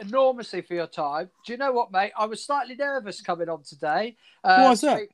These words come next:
Speaker 1: a, a man who does this for a living, talks to people,
Speaker 2: <laughs>
Speaker 1: talks to everyone, but you have put my nerves at ease, and I have thoroughly enjoyed the last fifty minutes, mate. Um, I think, I think there's plenty more we could chat about, and we could,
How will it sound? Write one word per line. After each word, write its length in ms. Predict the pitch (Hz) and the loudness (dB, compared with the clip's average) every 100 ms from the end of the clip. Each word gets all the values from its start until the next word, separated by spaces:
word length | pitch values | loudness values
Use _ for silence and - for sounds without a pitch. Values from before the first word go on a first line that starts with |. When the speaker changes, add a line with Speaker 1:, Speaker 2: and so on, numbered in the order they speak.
| _ _ _ | _ _ _
Speaker 1:
a, 160 | 196 208 - | 0 0 -6
a 60 | 208 | -2
man 340 | 262 269 254 | 0 0 -4
who 100 | 233 | -8
does 300 | 214 254 - | -10 -10 -10
this 200 | 262 254 | -16 -12
for 140 | 254 | -8
a 20 | 247 | -8
living, 360 | 269 254 185 | -8 -8 -10
talks 420 | - 220 220 165 - | -8 -8 -6 -8 -8
to 80 | 185 | -10
people, 400 | - 220 - 175 | -2 -2 2 0
Speaker 2:
<laughs> 60 | |
Speaker 1:
talks 280 | 196 180 220 | 2 -2 2
to 80 | 196 | 2
everyone, 220 | 160 214 - - - - | 2 2 -2 -2 -2 4
but 220 | 247 247 | 4 4
you 240 | 247 254 | -4 -4
have 160 | 240 240 _ | -2 -2 _
put 200 | 277 247 | -8 -6
my 260 | 254 247 233 | -6 -4 -6
nerves 340 | 214 202 170 | -8 -10 -12
at 140 | 190 180 | -14 -12
ease, 280 | 175 175 - | -10 -12 -12
and 140 | 190 196 | -12 -6
I 160 | 208 214 | -4 -4
have 100 | 208 | -8
thoroughly 520 | _ 247 226 214 214 | _ -4 -4 -6 -8
enjoyed 400 | 190 208 196 175 | -8 -6 -6 -6
the 60 | 151 | -6
last 280 | 147 135 - | -6 -6 -10
fifty 260 | 143 - | -14 -12
minutes, 380 | 143 135 143 - | -10 -8 -10 -6
mate. 260 | 147 214 208 _ _ | 0 0 -2 _ _
Um, 280 | 202 220 220 - | 4 4 4 2
I 240 | 247 285 285 | 4 4 2
think, 340 | - 175 170 _ _ _ _ _ _ - | -2 -10 -10 _ _ _ _ _ _ -8
I 200 | 247 262 | -4 -4
think 220 | - 185 185 | -4 -14 -12
there's 160 | 180 | -14
plenty 300 | - 233 208 | -10 -8 -8
more 220 | 156 151 | -10 -12
we 120 | 143 143 | -12 -18
could 160 | 139 | -16
chat 200 | - 160 | -8 -8
about, 360 | 156 160 180 202 - | -6 -4 -2 -4 -8
and 120 | 180 | -10
we 140 | 202 | -10
could, 200 | 180 180 | -8 -10